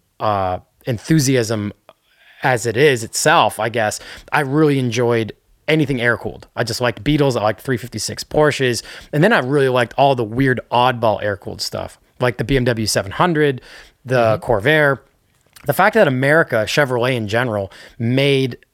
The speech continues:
Speaker 1: or specifically, I should say, made a rear-engine air-cooled car was, like, unprecedented. Like, Chevrolet, nor any of the big three automotive manufacturers in the sixties here in America would ever think about competing with the Beetle by making a unibody car with an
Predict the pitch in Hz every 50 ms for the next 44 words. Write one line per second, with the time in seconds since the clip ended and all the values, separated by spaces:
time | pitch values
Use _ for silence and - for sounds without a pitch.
0 | - - 117 98 - - - - 143 127 127 123 - 113 107 98 - - 95 -
1 | - 110 101 95 90 - _ - - 117 117 127 139 151 165 160 131 - _ _
2 | - - 113 107 107 143 170 160 147 143 123 117 101 - 117 127 131 - - 113
3 | 101 - - - 156 196 165 120 110 110 104 113 107 107 - - 185 160 - -
4 | - 185 170 - 113 90 87 87 90 92 107 107 104 - - 190 185 160 151 143
5 | 135 143 147 147 143 143 - - - - - - - - 127 139 160 185 170 143
6 | 139 131 113 104 110 92 - 135 131 113 - - - 117 123 123 123 117 117 107
7 | - - - - - 127 123 117 120 120 123 110 101 113 110 104 98 - - 123
8 | 123 117 - 117 110 104 95 104 95 92 - - 147 131 - - 117 101 - 120
9 | 110 98 95 98 117 127 131 - - 98 101 107 117 110 113 107 98 101 _ _
10 | _ _ - - - 117 107 120 104 107 104 - - _ _ _ _ _ _ _
11 | - 117 107 - - 139 139 127 123 113 107 - 98 95 127 123 123 117 110 104
12 | 101 113 104 104 101 107 110 113 113 - 117 113 107 107 107 117 113 113 101 110
13 | 101 95 95 - - 117 110 110 107 101 - _ _ _ _ _ _ _ _ _
14 | - 113 101 101